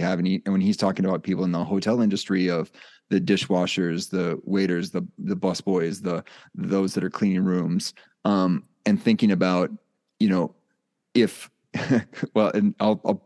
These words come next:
put it in the same way that I think that he did, and, uh, maybe you'd say the same thing.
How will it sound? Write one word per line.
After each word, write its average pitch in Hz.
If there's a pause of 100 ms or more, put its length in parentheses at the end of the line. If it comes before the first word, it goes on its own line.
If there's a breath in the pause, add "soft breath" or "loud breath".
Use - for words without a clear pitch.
(100)
put 131
it 113
in 104
the 107
same 107
way 107
that 98
I 101
think 98
that 101
he 113
did, 101
and, 98
uh, 90
maybe 104
you'd 104
say 104
the 92
same 104
thing. 104